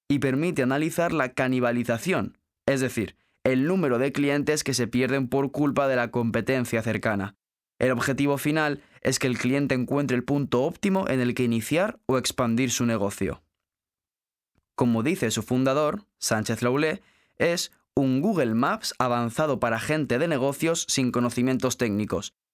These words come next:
Es fácil de usar y en cinco segundos te muestra un mapa interactivo con los datos de la zona.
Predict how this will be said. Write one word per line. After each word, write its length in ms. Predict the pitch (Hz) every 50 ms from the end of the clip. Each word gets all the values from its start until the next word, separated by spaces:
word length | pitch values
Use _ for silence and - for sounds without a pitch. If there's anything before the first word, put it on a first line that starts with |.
| _ _ -
Es 160 | 135 135 113
fácil 320 | - 120 113 117 117 117
de 60 | 123 143
usar 420 | 151 143 - 175 160 160 - _ _ _ -
y 140 | - 143 147
en 100 | 143 139
cinco 480 | 127 - 180 214 220 214 - - 123 113
segundos 640 | - 110 104 120 143 165 180 180 180 185 175 - - _ -
te 100 | - 123
muestra 380 | 127 135 139 131 123 - 135 120
un 100 | 139 135
mapa 320 | 120 113 110 107 - 110
interactivo 640 | 117 113 131 151 135 123 113 - 151 156 160 151 135
con 180 | 135 127 120 113
los 160 | 117 117 113
datos 300 | 127 127 - 123 117 110
de 80 | 113
la 100 | 110 110
zona. 360 | 107 - 101 - - - -